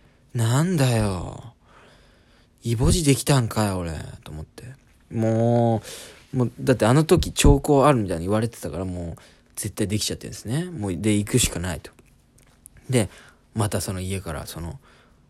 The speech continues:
バイト終わってね、ロードバイクで、もう痛すぎるから、もうロードバイクもう座れない。ツール・ド・フランス狙ってんのかっていう感じで、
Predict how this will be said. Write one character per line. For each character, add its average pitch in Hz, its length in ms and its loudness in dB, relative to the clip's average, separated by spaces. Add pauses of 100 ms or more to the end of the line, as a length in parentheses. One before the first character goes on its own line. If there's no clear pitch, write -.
(120)
バ 85 120 -4
イ 82 60 -6
ト 87 100 -8
終 - 40 -4
わ 85 60 -6
っ - 20 -10
て - 100 -14
ね、 110 240 -4 (180)
ロ 98 180 -6
ー - 20 -6
ド 92 100 -2
バ 95 120 2
イ 85 60 -4
ク 82 120 -10
で、 80 100 -8
も 82 140 -10
う 104 40 -6
痛 156 280 0
す - 180 4
ぎ 151 140 4
る 120 200 -2 (380)
か 104 120 -4
ら、 113 100 4
も 98 120 -4
う 92 40 -2
ロ 120 100 6
ー 123 40 8
ド 131 100 6
バ 127 100 8
イ 107 60 4
ク 85 100 -8
も 95 140 -4
う - 60 -12 (220)
座 110 240 2
れ 104 120 2
な 98 120 -4
い。 - 60 -12 (560)
ツ - 200 4
ー 123 80 6
ル・ 131 40 8
ド・ 135 100 6
フ 143 180 0
ラ 127 100 6
ン 110 40 2
ス 101 120 -4
狙 104 180 0
っ 117 40 0
て 135 180 -2
ん - 20 2
の 113 60 -2
か 127 80 4
っ 120 80 2
て - 120 -10
い - 40 -12
う - 20 -14
感 101 160 -6
じ 98 160 -6
で、 - 20 -12